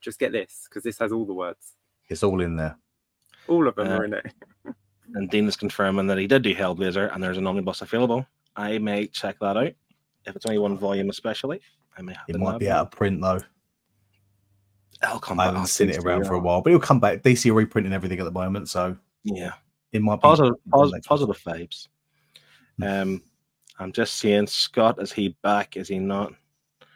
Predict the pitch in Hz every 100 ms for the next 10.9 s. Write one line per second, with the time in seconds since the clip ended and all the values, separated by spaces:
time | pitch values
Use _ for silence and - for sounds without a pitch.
0 | _ _ - 92 101 104 - - - _
1 | _ _ _ - 87 98 104 95 95 98
2 | 101 - 101 98 - - _ 95 110 107
3 | - 107 104 110 110 320 _ _ - -
4 | - - 90 120 127 82 - 80 80 -
5 | 185 - 175 - _ _ _ _ - _
6 | - - - - _ 131 - - - 147
7 | 170 - 135 131 135 - 120 123 - 110
8 | 107 104 110 107 104 101 104 107 110 123
9 | 120 117 113 _ 101 101 98 - 107 -
10 | 95 - 98 92 90 170 185 104